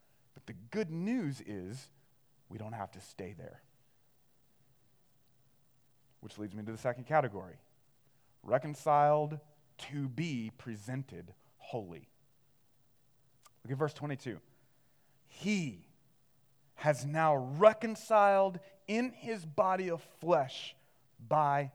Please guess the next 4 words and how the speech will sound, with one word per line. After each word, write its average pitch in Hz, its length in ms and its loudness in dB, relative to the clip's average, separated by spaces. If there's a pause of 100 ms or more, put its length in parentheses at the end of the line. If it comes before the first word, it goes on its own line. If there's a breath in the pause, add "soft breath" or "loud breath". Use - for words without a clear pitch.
(180)
his 127 480 -8 (560)
death." - 280 -10 (2750)
He, 247 340 -2
Jesus, 233 540 2